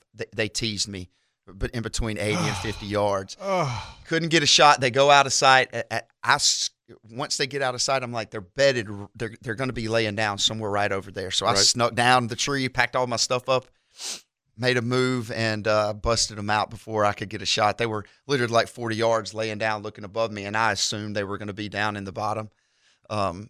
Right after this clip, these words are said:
Speaker 1: but, man, you know, that kinda stuff, like, I got to watch him do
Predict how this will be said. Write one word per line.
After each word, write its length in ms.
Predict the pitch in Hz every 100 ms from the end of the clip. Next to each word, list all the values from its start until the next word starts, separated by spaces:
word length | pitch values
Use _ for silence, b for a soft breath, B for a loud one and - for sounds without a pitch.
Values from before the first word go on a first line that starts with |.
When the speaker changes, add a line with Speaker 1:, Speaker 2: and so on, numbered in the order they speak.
| -
Speaker 1:
but, 220 | 165 - -
man, 360 | 143 135 113 -
you 140 | 139
know, 80 | 113
that 220 | 131 139
kinda 200 | - 117 104
stuff, 320 | - 120 123
like, 240 | 117 98 -
I 100 | 131
got 200 | 139 -
to 80 | 120
watch 320 | 123 113 -
him 200 | 117 110
do 380 | 110 107 101